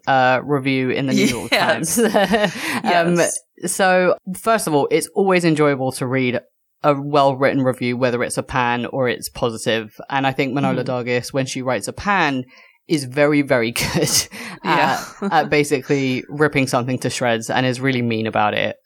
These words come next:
Speaker 1: uh, in
Speaker 2: Mm-hmm.
Speaker 1: a, in a very, uh, you know, intelligent way. She, she's
Speaker 2: Yes,
Speaker 1: a really great
Speaker 2: yes.
Speaker 1: writer. My takeaway from that review was, even though I get where she's coming from, I did find it a little bit unnecessarily mean,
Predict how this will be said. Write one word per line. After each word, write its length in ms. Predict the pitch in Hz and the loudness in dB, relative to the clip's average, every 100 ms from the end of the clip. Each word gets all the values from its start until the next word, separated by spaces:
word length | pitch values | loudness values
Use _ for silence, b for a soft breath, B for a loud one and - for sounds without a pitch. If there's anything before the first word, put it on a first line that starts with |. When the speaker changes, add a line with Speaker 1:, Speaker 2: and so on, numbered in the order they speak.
| 143 | -2
Speaker 1:
uh, 20 | |
in 220 | 131 131 | 0 0
Speaker 2:
Mm-hmm. 220 | 127 117 | 0 0
Speaker 1:
a, 40 | 135 | 0
in 80 | 135 | 0
a 60 | |
very, 380 | 135 131 127 - 123 | 2 0 0 -6 -8
uh, 80 | - - | -10 -6
you 140 | 190 | -2
know, 100 | 131 | 0
intelligent 500 | 127 165 160 131 127 | 0 0 0 -2 -6
way. 200 | - 110 - | -8 -12 -8
She, 180 | 147 147 | -2 0
she's 20 | |
Speaker 2:
Yes, 260 | 170 139 | 0 -2
Speaker 1:
a 60 | 135 | -2
really 140 | 151 151 | 0 0
great 160 | 151 120 | 0 0
Speaker 2:
yes. 60 | |
Speaker 1:
writer. 380 | 127 127 - 127 b - | 0 0 -2 -8 b -12
My 260 | 165 160 160 | -2 0 0
takeaway 500 | 165 156 160 165 165 | 0 -2 0 0 0
from 180 | 170 160 | 0 0
that 140 | - | 0
review 400 | 135 123 127 147 | -4 -4 -2 0
was, 220 | 147 131 | 0 -2
even 240 | - 143 143 | -2 0 0
though 120 | 139 | 0
I 40 | |
get 220 | 131 139 135 | 2 0 0
where 80 | 135 | -4
she's 140 | 127 | -6
coming 280 | - 131 143 | -4 -4 -2
from, 280 | 185 190 - | -2 0 0
I 180 | 143 135 _ - | 0 -2 _ 0
did 180 | 147 - - | 0 0 0
find 220 | 151 139 | 0 2
it 80 | 131 | 0
a 80 | 139 | -2
little 380 | 139 135 - 113 | 0 0 0 -2
bit 260 | 127 101 _ - | -2 -4 _ -2
unnecessarily 800 | 165 156 - 131 135 120 - 98 | 0 0 -4 -6 -4 -4 -6 -10
mean, 340 | 104 - | -10 -10